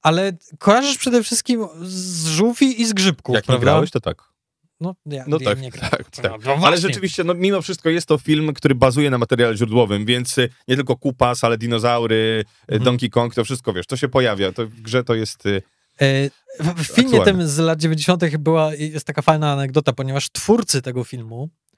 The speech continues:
Speaker 1: oni nakręcili inne zakończenie, które ostatecznie nie dostało się do wersji kinowej. To
Speaker 2: Mhm.
Speaker 1: zakończenie polegało na tym, że do braci Mario, którzy już uratowali świat i wrócili do swojego mieszkania na Brooklynie, czy gdzie oni tam nie mieszkają,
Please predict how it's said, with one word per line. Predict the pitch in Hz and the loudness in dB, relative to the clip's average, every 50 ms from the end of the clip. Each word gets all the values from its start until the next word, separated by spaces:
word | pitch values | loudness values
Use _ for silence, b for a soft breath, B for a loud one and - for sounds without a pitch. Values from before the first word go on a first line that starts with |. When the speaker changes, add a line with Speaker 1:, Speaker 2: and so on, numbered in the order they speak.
| _ _ _ _ _ _ - | _ _ _ _ _ _ -6
Speaker 1:
oni | 143 143 143 143 143 143 | -4 -2 -2 0 0 0
nakręcili | 143 147 - - 165 160 - - 190 202 208 208 202 - | -2 0 2 2 2 2 0 -2 -4 -2 -2 -4 -4 -4
inne | - 180 190 185 180 160 | -6 -4 -2 -2 0 0
zakończenie, | 165 160 - 165 147 - 156 151 147 147 135 | 0 0 0 0 0 0 0 0 0 0 -2
które | - - 139 143 147 | -2 -2 -2 -2 -2
ostatecznie | 143 131 - 151 131 147 - - 151 139 | -2 -2 -2 -4 -4 -4 -8 -8 -6 -6
nie | 135 | -4
dostało | 139 131 - - 143 139 135 | -4 -2 0 2 2 2 0
się | - - | 0 -2
do | 131 127 | 0 0
wersji | 123 135 - - - | 0 0 -2 -4 -6
kinowej. | - 147 147 151 127 131 123 120 | -4 -2 -2 0 0 -2 -4 -6
To | - | -6
Speaker 2:
Mhm. | 131 131 135 | -4 -4 -2
Speaker 1:
zakończenie | 110 151 139 - 170 180 170 | -2 -2 -2 0 0 0 0
polegało | - 156 147 143 147 143 143 139 | 2 2 2 2 2 0 0 0
na | 139 139 131 | 0 0 0
tym, | - - 147 170 214 b b b b b b b b b b b b _ - | 0 0 -2 -2 -2 b b b b b b b b b b b b _ -12
że | 131 120 143 147 143 143 143 143 143 - _ _ _ _ _ _ 151 | -4 -2 0 2 2 2 0 -2 -2 -6 _ _ _ _ _ _ -2
do | 135 147 151 147 143 143 143 139 139 139 - | 0 2 2 4 2 2 0 0 -2 -4 -2
braci | 135 127 160 165 160 - 170 | 0 2 2 2 2 0 0
Mario, | 165 165 156 143 139 131 131 123 | 0 0 0 0 0 -2 -4 -6
którzy | - - 135 113 131 135 | -6 -10 -12 -8 -6 -6
już | 131 131 127 - - - | -4 -4 -6 -6 -6 -2
uratowali | 147 143 147 135 151 151 160 160 156 160 156 | 0 0 0 2 2 2 2 2 2 0 -2
świat | - - 165 156 156 156 135 160 | -2 0 0 2 2 0 0 -4
i | 147 | -6
wrócili | 131 135 127 - - 147 143 147 | -8 -8 -8 -4 -2 0 0 0
do | 139 139 139 | 0 0 -2
swojego | - - - 143 143 135 131 143 139 139 139 139 | -2 -2 -2 -2 -2 0 0 0 0 0 0 -2
mieszkania | 139 135 - - 151 147 143 | -4 -6 -4 -4 -4 -2 -2
na | 139 139 | -4 -4
Brooklynie, | 131 139 143 127 - 151 143 139 135 127 | -4 -4 -6 -4 -4 -4 -4 -4 -6 -6
czy | - 131 | -8 -8
gdzie | 135 131 139 135 | -4 0 0 0
oni | 135 135 131 | 0 0 0
tam | 135 131 131 131 | -2 -2 -2 -2
nie | 131 131 | -4 -4
mieszkają, | 131 127 - - 131 123 123 | -4 -4 -4 -2 -2 -2 -2